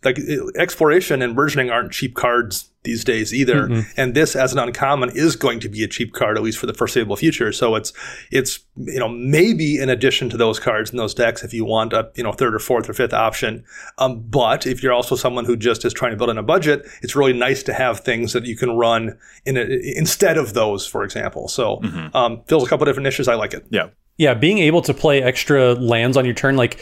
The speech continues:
Speaker 2: those effects typically, like, are in high demand because
Speaker 1: Yes.
Speaker 2: landfall is such a,
Speaker 3: Yes.
Speaker 2: a popular mechanic. Like,
Speaker 1: Mm-hmm.
Speaker 2: there, any card that says you can play an extra land typically, like, is gonna command a premium with price. So having something at uncommon to do this,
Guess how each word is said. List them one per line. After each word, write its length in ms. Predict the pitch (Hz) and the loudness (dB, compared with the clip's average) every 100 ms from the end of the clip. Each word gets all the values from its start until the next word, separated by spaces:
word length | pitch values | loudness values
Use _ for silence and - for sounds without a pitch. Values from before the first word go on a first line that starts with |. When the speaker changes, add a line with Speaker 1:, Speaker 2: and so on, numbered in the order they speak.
| - - | -18 0
Speaker 2:
those 240 | 127 190 | 2 4
effects 420 | 233 - 180 - - | 4 4 2 2 0
typically, 600 | 143 135 156 135 131 120 | 2 2 2 4 6 6
like, 260 | 120 - 143 | 4 2 2
are 140 | 131 | 4
in 120 | 127 | 2
high 240 | - 131 123 | 2 2 2
demand 460 | 110 110 104 107 | 2 0 -2 0
because 420 | 113 139 123 104 | 0 2 2 2
Speaker 1:
Yes. 40 | 107 | 0
Speaker 2:
landfall 340 | 110 107 127 | 0 2 2
is 80 | 120 | 4
such 200 | 135 131 | 2 2
a, 120 | 131 | 2
Speaker 3:
Yes. 280 | 117 - - - - | 2 -4 -12 -4 0
Speaker 2:
a 120 | 127 | 0
popular 600 | - 113 113 135 123 117 | 0 0 2 4 4 4
mechanic. 420 | 113 - 123 - | 2 2 0 2
Like, 200 | 117 117 | 2 0
Speaker 1:
Mm-hmm. 180 | 127 147 - - - | -4 -8 -10 -12 2
Speaker 2:
there, 280 | 131 127 - | 4 4 2
any 180 | 165 165 | 2 4
card 220 | - 143 | 4 2
that 80 | 135 | 2
says 220 | 143 131 | 2 2
you 80 | 117 | 2
can 100 | 123 | 2
play 140 | 131 | 2
an 60 | 123 | 2
extra 220 | 120 - | 2 0
land 300 | 113 120 113 | 2 2 0
typically, 400 | - 143 143 131 | 0 2 2 4
like, 140 | 123 127 | 4 4
is 120 | 113 | 2
gonna 100 | 123 | 0
command 300 | 120 120 120 | 2 2 2
a 40 | 117 | 0
premium 380 | - 151 151 | 2 4 4
with 160 | 117 - | 4 0
price. 300 | 143 135 127 | 2 2 2
So 160 | 127 104 | -2 0
having 400 | - 120 147 143 | 0 2 2 2
something 400 | 143 139 147 - | 2 2 0 0
at 240 | 110 - | -2 0
uncommon 640 | 131 127 123 - 120 127 127 | 0 0 0 0 2 2 2
to 120 | 131 | 0
do 260 | 107 117 | 2 2
this, 320 | 123 156 - | 4 2 0